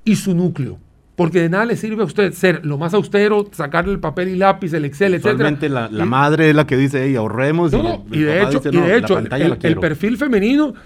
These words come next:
Speaker 1: es mucho más dominante a la hora de, de, de buscar el tema de los gastos, o sea, de, de ser mucho más, eh, ahorrativo que en el tema, que el género masculino. Eso es un, eso es científico. Pero aquí el tema es que si usted, género que sea,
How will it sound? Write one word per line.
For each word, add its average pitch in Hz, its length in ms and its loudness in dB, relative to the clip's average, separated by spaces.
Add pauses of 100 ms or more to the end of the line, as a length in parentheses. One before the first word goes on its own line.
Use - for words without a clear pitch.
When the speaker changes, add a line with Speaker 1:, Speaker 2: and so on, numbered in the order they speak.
(200)
Speaker 1:
es 160 200 0
mucho 269 360 -2
más 233 180 0
dominante 196 520 0
a 135 60 0
la 131 100 0
hora 208 340 2
de, 156 300 -2
de, 151 160 -4
de 151 160 -4
buscar 160 340 0
el 214 140 0
tema 214 240 2
de 208 80 2
los 139 120 -2
gastos, 180 500 -2 (320)
o 135 40 -14
sea, 131 100 -2
de, 127 160 -6
de 131 120 -6
ser 170 200 2
mucho 208 320 2
más, 190 240 4 (360)
eh, 143 300 0
ahorrativo 160 640 2 (260)
que 156 100 0
en 147 80 0
el 147 140 -2
tema, 175 320 0
que 160 140 -4
el 143 100 -2
género 170 300 0
masculino. 190 440 -2
Eso 170 180 0
es 175 80 2
un, 202 180 4
eso 180 180 2
es - 80 0
científico. 156 580 0 (380)
Pero 175 180 6
aquí 170 180 0
el 233 140 0
tema 240 320 0
es 240 200 0 (240)
que 190 160 6
si 190 180 0
usted, 165 440 4 (240)
género 202 400 4
que 156 120 -4
sea, 123 260 -2